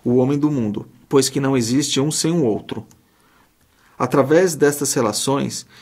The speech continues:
em que transforma e capta a presença das coisas, o que não é ainda conhecimento verdadeiro, é que se constitui o domínio da mera opinião ou da doxa. Este é o campo em que os fatos,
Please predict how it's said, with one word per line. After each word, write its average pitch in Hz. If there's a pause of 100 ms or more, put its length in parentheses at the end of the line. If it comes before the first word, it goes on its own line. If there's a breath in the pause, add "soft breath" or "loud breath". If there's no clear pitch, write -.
(160 loud breath)
em 131
que 131
transforma 139
e 127
capta 127
a 120
presença 131
das 113
coisas, 123 (480 soft breath)
o -
que -
não 135
é 135
ainda 135
conhecimento 131
verdadeiro, 117 (380 loud breath)
é 135
que 135
se -
constitui 147 (260 loud breath)
o 131
domínio 131
da 135
mera 139
opinião 139 (240)
ou 123
da 135
doxa. - (1080 loud breath)
Este 160
é -
o 135
campo 147
em 131
que 131
os 160
fatos, -